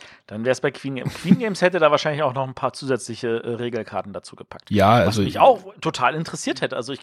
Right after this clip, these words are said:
Speaker 2: wie gesagt,
Speaker 1: ich glaube,
Speaker 2: diese
Speaker 1: das kann man bei Würfelland auch noch erweitern.
Speaker 2: Dadurch, dass diese ganze Wertung, dieser ganze Wertungskomplex halt einfach wegfällt, äh, ist es dann da doch wirklich sehr viel einfacher.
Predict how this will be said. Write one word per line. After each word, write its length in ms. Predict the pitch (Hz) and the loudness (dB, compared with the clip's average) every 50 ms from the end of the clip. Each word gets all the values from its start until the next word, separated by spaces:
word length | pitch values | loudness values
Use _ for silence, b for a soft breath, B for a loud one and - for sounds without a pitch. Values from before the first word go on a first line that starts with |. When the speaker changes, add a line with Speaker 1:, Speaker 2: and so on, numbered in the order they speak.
| - | -10
Speaker 2:
wie 140 | - - 143 | -4 2 4
gesagt, 240 | 165 180 170 151 - | 6 8 8 8 8
Speaker 1:
ich 60 | 160 | 8
glaube, 160 | 156 170 139 | 8 8 6
Speaker 2:
diese 100 | 185 - | 2 0
Speaker 1:
das 60 | - - | -2 -2
kann 100 | 180 170 | -2 -2
man 140 | 170 170 156 - | -2 -6 -10 -4
bei 160 | - 165 151 139 | -2 -2 0 0
Würfelland 380 | 165 170 - 185 170 151 - | -2 -2 -2 -2 -4 -2 -2
auch 80 | 143 135 | -4 -4
noch 160 | 143 135 123 | -4 -4 -4
erweitern. 420 | 113 131 175 220 214 - - - - | -2 -2 -2 -2 -4 -6 -10 -4 0
Speaker 2:
Dadurch, 260 | - 104 127 151 165 | 2 4 6 6 6
dass 160 | 147 139 127 - | 6 4 4 2
diese 160 | 135 123 120 | 0 2 4
ganze 320 | 123 123 135 - 123 110 | 4 4 4 4 4 4
Wertung, 340 | 107 101 139 - 240 214 175 | 4 4 6 6 6 6 6
dieser 220 | - 127 120 123 | 6 4 2 4
ganze 280 | 120 127 120 - - 113 | 4 4 2 2 4 6
Wertungskomplex 800 | 117 131 - 208 180 147 - - - 113 107 - 117 101 - - | 6 6 6 6 6 4 4 2 0 0 0 0 -2 -2 0 0
halt 100 | 120 98 | 0 2
einfach 340 | - - 95 - 87 98 - | 2 2 2 2 0 0 0
wegfällt, 560 | 95 90 - - - - 92 85 90 95 - | -2 -2 -2 -2 0 2 2 2 2 0 -2
äh, 320 | - 80 82 80 76 82 90 | -4 -6 -6 -6 -6 -8 -10
ist 220 | 98 95 - - | -8 -4 0 0
es 140 | 131 - - | 0 2 2
dann 120 | 123 113 | 0 2
da 140 | 110 117 113 | 4 4 2
doch 260 | 107 - 110 107 - | 2 2 0 -2 -2
wirklich 340 | - 107 - - 90 - - | -4 -6 -4 -4 -6 -6 -4
sehr 160 | - - 98 | 0 0 2
viel 180 | - - 101 - | 2 2 0 -2
einfacher. 500 | - 98 101 - - - - - - - | 0 -2 -2 -2 -4 -6 -8 -10 -16 -18